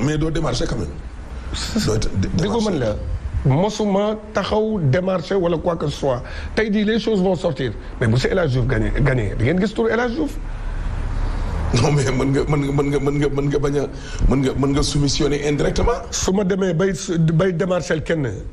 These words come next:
Speaker 2: quatorze milliards wala six milliards, ñàkkuma fayda, je le ferai pour moi.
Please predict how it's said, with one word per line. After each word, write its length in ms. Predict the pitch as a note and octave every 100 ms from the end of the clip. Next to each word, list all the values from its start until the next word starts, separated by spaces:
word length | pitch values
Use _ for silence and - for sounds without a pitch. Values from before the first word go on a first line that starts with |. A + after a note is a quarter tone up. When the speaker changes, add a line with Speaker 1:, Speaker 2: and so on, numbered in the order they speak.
| - F#2+ - -
Speaker 2:
quatorze 380 | G3 A3 G3 F3+
milliards 340 | F3 E3+ D#3+
wala 180 | D#3+ E3+
six 200 | - G3
milliards, 380 | F3+ E3+ C3+ G2+ - - - - -
ñàkkuma 340 | C#3+ E3+ E3+
fayda, 260 | D3+ E3 E3+
je 120 | C#3+
le 80 | D3
ferai 220 | D#3+ D#3
pour 160 | C#3+ C3
moi. 200 | C3+